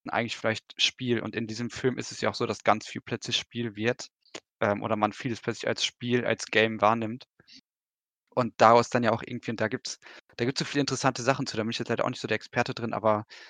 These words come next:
ähm, das wird ja über unsere heutige Zeit viel gesagt, ähm, grade wenn man jetzt an so was wie 'ne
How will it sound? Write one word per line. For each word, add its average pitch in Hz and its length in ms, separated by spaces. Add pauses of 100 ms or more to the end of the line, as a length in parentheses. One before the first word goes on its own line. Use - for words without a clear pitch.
(200)
ähm, 101 320
das - 180
wird - 140
ja 120 60
über 110 260
unsere 117 240
heutige 117 480 (100)
Zeit - 340
viel - 180
gesagt, 107 500
ähm, 101 360
grade 104 360
wenn 101 100
man 101 80
jetzt - 220
an 104 160
so 107 80
was 110 160
wie 117 80
'ne 104 180